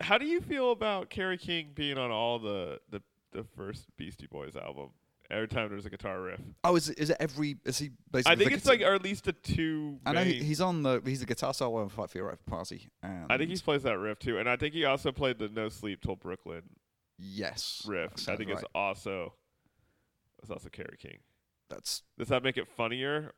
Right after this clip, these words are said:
Speaker 1: or, like, less funny?
Speaker 2: I, I don't know. I think
Speaker 1: Equally funny?
Speaker 2: I think it's, it's, it's kinda cool, but
Speaker 1: Yeah. I mean,
Speaker 2: it's
Speaker 1: it's cool that he's getting work.
Speaker 2: it's kind of unusual,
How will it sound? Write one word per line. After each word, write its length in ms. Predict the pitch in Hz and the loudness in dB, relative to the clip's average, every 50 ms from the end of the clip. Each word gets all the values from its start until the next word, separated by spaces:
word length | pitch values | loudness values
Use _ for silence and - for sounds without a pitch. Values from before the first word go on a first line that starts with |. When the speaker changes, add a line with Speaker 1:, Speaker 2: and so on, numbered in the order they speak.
| _ | _
Speaker 1:
or, 260 | - 104 104 101 95 | -10 -8 -6 -6 -6
like, 280 | 90 90 87 85 82 - | -8 -8 -10 -12 -12 -12
less 240 | 92 90 - - - | -12 -12 -12 -12 -14
funny? 200 | - - - - - - _ _ | -16 -18 -20 -20 -20 -20 _ _
Speaker 2:
I, 120 | - - - - | -12 -12 -10 -12
I 100 | - 98 | -12 -10
don't 220 | - 101 90 78 87 | -8 -8 -8 -8 -6
know. 280 | 95 101 98 95 - - | -6 -6 -6 -6 -8 -10
I 80 | - 104 | -14 -10
think 220 | - 107 107 - | -10 -10 -4 -2
Speaker 1:
Equally 320 | 127 127 113 120 127 123 117 | 0 0 0 2 0 0 2
funny? 280 | - 127 120 120 123 127 - | 0 0 -2 -2 -4 -6 -8
Speaker 2:
I 40 | - | -12
think 120 | - - | -12 -12
it's, 140 | - - - - _ | -14 -16 -16 -16 _
it's, 100 | - - - _ _ _ | -18 -20 -20 _ _ _
it's 80 | - | -16
kinda 260 | - - 80 - - | -14 -12 -12 -12 -12
cool, 240 | - - - - - - - - | -12 -12 -12 -12 -14 -14 -14 -14
but 100 | - - - _ _ _ _ _ _ - | -14 -14 -14 _ _ _ _ _ _ -2
Speaker 1:
Yeah. 220 | 117 113 98 98 - - - - _ _ _ - | 0 0 0 0 -4 -8 -16 -20 _ _ _ 0
I 40 | 143 | 2
mean, 40 | 165 | 4
Speaker 2:
it's 60 | 175 175 | 4 4
Speaker 1:
it's 80 | 160 | 4
cool 200 | - - 190 180 | 6 8 10 10
that 100 | 160 151 | 10 10
he's 100 | 143 123 | 8 4
getting 200 | - 131 110 101 | 2 0 0 0
work. 260 | 98 107 117 107 95 - | -4 -4 -4 -4 -6 -8
Speaker 2:
it's 80 | - - | -10 -4
kind 160 | - 190 202 | -2 0 0
of 60 | 180 120 | 0 0
unusual, 460 | 104 98 113 139 127 113 117 - | -2 -2 -2 -2 -2 -4 -8 -10